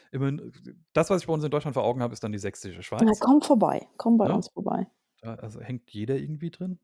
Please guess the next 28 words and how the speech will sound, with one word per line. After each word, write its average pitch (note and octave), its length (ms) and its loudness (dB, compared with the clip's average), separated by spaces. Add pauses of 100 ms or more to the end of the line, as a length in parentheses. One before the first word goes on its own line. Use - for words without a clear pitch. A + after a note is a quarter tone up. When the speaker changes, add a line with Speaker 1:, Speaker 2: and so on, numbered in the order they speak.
Speaker 1:
Und B2 120 -20
Pfalz, D3+ 380 -14
ja, F3+ 340 -10
ja, E3+ 280 -8
ja, F3 180 -10
doch, E3+ 140 -8
da C3+ 100 -2
gibt's C#3+ 180 -6
auch D#3+ 120 -2
noch, D#3 180 -2 (360)
noch C3 120 -4
viel D#3+ 260 -8
so C3+ 360 0
in, B2 320 -6
in A#2+ 120 -6
den A#2 100 -6
Fels - 280 -10
gemauert A#2 460 -6
und A2+ 180 -8
Burgen B2 340 -6
und A2+ 420 -16
ach A#2+ 180 -12
ja, F#2+ 140 -10
ja, A2+ 120 -8
ja, A2+ 160 -14 (100)
ja, B2 80 -14 (340)
ja. - 200 4 (220)
Speaker 2:
<laughs> - 340 -2